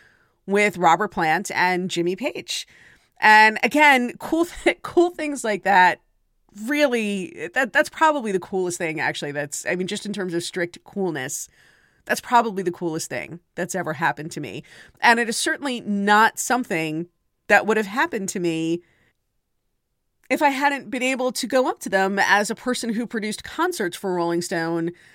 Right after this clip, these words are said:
as opposed to the person who wrote the copy that got advertisers interested in advertising in Rolling Stone,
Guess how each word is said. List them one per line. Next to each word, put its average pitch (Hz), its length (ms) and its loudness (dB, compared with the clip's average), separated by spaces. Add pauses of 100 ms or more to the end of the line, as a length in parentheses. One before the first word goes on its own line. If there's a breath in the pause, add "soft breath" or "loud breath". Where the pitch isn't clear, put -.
(160 soft breath)
as 220 200 6
opposed 254 340 0
to 240 40 -12
the 240 80 -4
person 233 400 -2
who 214 220 -2
wrote 220 240 -2
the - 80 -8
copy 220 480 -4
that 180 180 -4
got 196 220 6
advertisers 180 720 2
interested 185 540 -4
in 170 160 -4
advertising 170 640 -2
in 156 80 -6
Rolling 147 320 -8
Stone, 143 500 -10